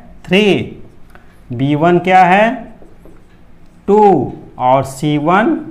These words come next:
पाँच, ए टू दो, बी टू माइनस तीन और सी टू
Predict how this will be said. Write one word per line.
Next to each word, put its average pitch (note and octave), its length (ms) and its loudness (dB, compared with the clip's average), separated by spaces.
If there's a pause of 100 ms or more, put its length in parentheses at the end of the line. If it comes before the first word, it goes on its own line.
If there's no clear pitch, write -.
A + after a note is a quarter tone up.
(560)
पाँच, F3+ 520 0 (960)
ए C#3+ 200 -2 (120)
टू F3 140 4 (1300)
दो, D3 240 2 (1200)
बी D3+ 280 -2
टू G3 500 2 (460)
माइनस D3+ 460 -2
तीन G3+ 500 0 (680)
और C3+ 220 0
सी F#3+ 340 -2
टू F#3+ 540 -2